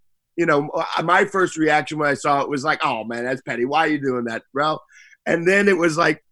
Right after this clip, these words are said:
"But all right, who cares?" And it turned into this huge thing, and I was like, "All right, we've gone way too far here." Every single one of us has tweeted through it at some point. Like, every one of us has kept tweeting when we probably should have stopped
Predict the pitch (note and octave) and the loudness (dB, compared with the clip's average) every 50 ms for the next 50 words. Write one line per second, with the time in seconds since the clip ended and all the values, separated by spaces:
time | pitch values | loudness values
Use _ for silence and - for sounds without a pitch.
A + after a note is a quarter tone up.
0 | _ _ - D3 - G3 G3 G3 G3 G3 F#3+ E3 D#3 D#3 E3+ D#3+ D3+ - D3+ C#3+ | _ _ -14 -4 0 2 4 6 6 6 6 6 4 4 2 0 0 0 0 2
1 | C#3 C3+ C#3 B2 C#3+ D#3 D#3 C#3+ - - G#3 G#3+ G#3+ G#3 G3 D#3+ C3+ E3+ D3+ D3+ | 2 2 0 0 -2 -4 -4 -4 -2 -2 0 0 2 0 0 -2 -2 -4 -4 -4
2 | C3 - - - D3 D#3 D#3 D#3 D#3 - - - D3+ C#3+ C#3 C#3 C#3 C3 B2+ B2+ | -6 -6 -4 0 4 4 4 4 4 0 -10 -8 -6 -4 -4 -4 -4 -6 -6 -6
3 | B2+ B2 B2 A2+ C3 A#2+ - _ - - - _ - - - C#3+ - B2 - - | -6 -6 -6 -4 -6 -8 -8 _ -20 -20 -14 _ -2 0 0 2 0 -2 -4 -2
4 | D#3 F3 F#3 D#3 D3 F#3+ F#3 F3+ E3+ D#3 C#3+ C#3 C3+ B2+ B2+ C#3 D3 D3 D3 C3+ | 0 0 0 0 0 2 2 4 2 2 0 0 -2 0 2 4 6 6 4 4
5 | - - D3 C3+ A#2 - - - C#3 C#3+ C#3 B2+ A#2 A2 G#2+ A2 A2+ A2+ G#2+ G#2+ | 0 0 0 0 0 -2 -4 -2 0 0 0 0 -2 -4 -6 -6 -6 -6 -6 -8
6 | G#2 - _ - - - - _ _ - - G#3+ A3+ G#3 A#3 A#3 G#3 - - A3+ | -10 -12 _ -20 -20 -20 -20 _ _ 0 0 2 2 2 2 2 2 2 0 -2
7 | A3+ A3 G3 F#3+ F3 F3+ E3+ F3 F3+ F3 D#3+ D3 C3+ C3 C3+ A#2 - - C3 D3 | 0 2 4 4 6 6 6 6 4 4 4 2 2 0 -2 -2 -4 -4 -2 -2
8 | C#3 - - - - - D3+ D#3 D#3 D3 D3+ C#3 A#2+ - A#2+ C3 D3+ D3+ C#3+ C#3 | -2 -4 -6 -12 -6 0 2 2 2 2 0 -2 -4 -6 -4 -2 0 2 2 2
9 | B2 - _ _ _ _ _ - C#3+ D3 C3+ - - - - D3+ C#3+ D3 D3 A#2+ | 0 0 _ _ _ _ _ -4 -2 -2 -2 -4 -6 -6 -2 0 0 0 -2 -6
10 | - - A#2 A2+ G#2+ G#2 - - _ _ _ _ - - - _ _ - E3 F#3 | -6 -6 -6 -4 -6 -8 -10 -12 _ _ _ _ -20 -20 -20 _ _ 0 2 4
11 | F#3 F3+ D#3+ C3+ - - - G#3+ G3+ A3+ A3 G3+ G3+ G3+ G3+ G3 F#3+ F3 F3 D#3 | 4 4 2 0 -2 0 0 2 2 2 2 4 4 4 4 4 4 4 2 2
12 | - - - - - - - D3 D3+ D#3 D3 - - - F3+ F#3 F3+ - - - | 2 -2 -10 -10 -10 -6 -2 -2 0 0 -2 -4 -6 -2 0 0 0 0 -4 -2
13 | C#3+ D#3+ D#3+ F3 - F#3 E3+ E3 D#3 D3+ D3+ D#3 C#3+ - - D3 C#3 C#3+ C3+ C#3+ | 2 2 2 2 2 -4 -2 0 0 2 2 0 -2 0 0 2 2 2 2 0
14 | C#3+ C#3 - - D3+ D3 C#3 C#3 - - - C3+ B2+ B2+ B2+ - - - - | -2 -2 -2 -2 -6 -6 -6 -6 -10 -8 -6 -4 -4 -4 -4 -6 -8 -16 -20